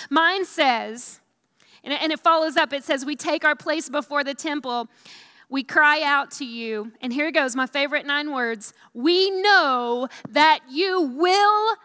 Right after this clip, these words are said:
listen and give victory."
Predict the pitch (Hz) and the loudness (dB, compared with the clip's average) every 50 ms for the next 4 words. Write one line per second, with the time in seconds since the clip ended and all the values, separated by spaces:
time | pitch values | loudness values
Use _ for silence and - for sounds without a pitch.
0 | _ - - 277 302 392 440 - - - 311 277 233 214 226 220 208 202 _ _ | _ -16 -10 -4 0 2 2 2 0 -2 -6 -6 -6 -6 -10 -12 -14 -16 _ _
1 | _ _ _ _ _ - 370 370 359 320 294 269 247 233 214 _ 220 226 349 349 | _ _ _ _ _ -2 0 0 2 2 0 -2 -6 -8 -12 _ -4 0 2 2
2 | 302 269 247 196 226 - - 220 214 330 320 320 - 269 254 233 220 196 180 _ | 2 2 0 -4 -10 -18 -14 -4 -2 -2 -2 _ -4 -8 -8 -8 -8 -10 -14 _